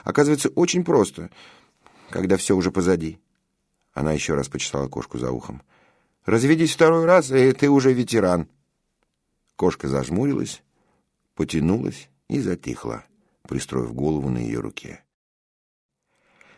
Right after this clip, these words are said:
Я сложил чашки и салатницу в раковину, потом чеком из магазина, как веником, смел галетное крошево со стола.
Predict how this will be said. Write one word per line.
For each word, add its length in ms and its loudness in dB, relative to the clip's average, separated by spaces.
Я 200 6
сложил 300 0
чашки 380 0
и 60 -2
салатницу 520 -2
в 60 -2
раковину, 360 -2
потом 540 0
чеком 320 -2
из 80 -4
магазина, 420 0
как 200 -6
веником, 360 -2
смел 240 -2
галетное 420 -4
крошево 360 -2
со 140 -8
стола. 360 -2